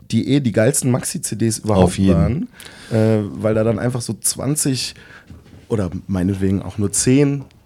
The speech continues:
Speaker 1: Remixes waren, wo dann auch immer so der S N A Remix, wo dann noch J Love singt und Bruder Sven
Speaker 2: Mhm.
Speaker 1: eine Strophe macht oder
Speaker 2: Mhm.
Speaker 1: so. Und es gab immer den Jack Daniels Remix. Und es gibt diese Legende, das wäre so ein Brite, den Moses irgendwo kennengelernt hat.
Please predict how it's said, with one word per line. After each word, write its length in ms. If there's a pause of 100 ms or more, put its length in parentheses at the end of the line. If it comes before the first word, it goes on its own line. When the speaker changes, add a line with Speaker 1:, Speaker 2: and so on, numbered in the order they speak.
(100)
Speaker 1:
Remixes 560
waren, 300
wo 60
dann 160
auch 160
immer 140
so 100
der 120
S 140
N 140
A 80
Remix, 680
wo 80
dann 140
noch 180
J 160
Love 400
singt 380
und 140
Bruder 240
Sven 140
Speaker 2:
Mhm. 80
Speaker 1:
eine 120
Strophe 400
macht 240
oder 160
Speaker 2:
Mhm. 100
Speaker 1:
so. 160 (380)
Und 140
es 100
gab 140
immer 180
den 160
Jack 220
Daniels 440
Remix. 600 (260)
Und 100
es 120
gibt 180
diese 160
Legende, 720 (340)
das 200
wäre 160
so 100
ein 140
Brite, 580
den 160
Moses 400
irgendwo 300
kennengelernt 760
hat. 360